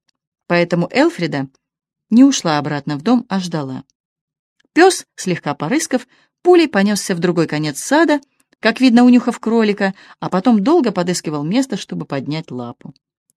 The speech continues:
Стоя недвижимо, Элфрида закоченела и, чтобы набраться терпения — смотрела на небо, сапфирово-синее, чистое.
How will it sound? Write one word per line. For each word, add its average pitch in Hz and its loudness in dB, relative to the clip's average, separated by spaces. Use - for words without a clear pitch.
Стоя 170 0
недвижимо, 202 -2
Элфрида 196 2
закоченела 196 2
и, 165 2
чтобы 170 -4
набраться 175 -2
терпения — 226 0
смотрела 311 0
на 240 4
небо, 170 -2
сапфирово-синее, 196 -2
чистое. - -10